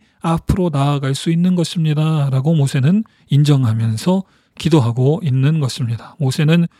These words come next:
다가올 자신의 죽음, 이런 것에 대하여서 걱정하면서 자기네 여-, 자기 연민에 빠져 있고 슬퍼하는 것 대신에 하나님께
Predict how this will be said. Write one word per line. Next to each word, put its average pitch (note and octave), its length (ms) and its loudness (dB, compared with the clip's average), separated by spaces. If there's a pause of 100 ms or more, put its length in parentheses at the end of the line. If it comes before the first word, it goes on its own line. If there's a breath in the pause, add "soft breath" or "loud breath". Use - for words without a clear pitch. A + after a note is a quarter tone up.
다가올 D3 600 2
자신의 D3 500 -4
죽음, E3 600 -2
이런 D#3 340 -2
것에 D3 260 -2
대하여서 C#3 480 -4
걱정하면서 C#3 920 -2 (320 soft breath)
자기네 D#3+ 560 -2
여-, C3 180 -2
자기 C#3+ 480 -2
연민에 D3+ 680 0 (320)
빠져 G3 440 2
있고 D3+ 500 -2 (240)
슬퍼하는 F#3+ 800 -2
것 F3 180 -2
대신에 C3+ 640 -4 (600 soft breath)
하나님께 D#3+ 720 2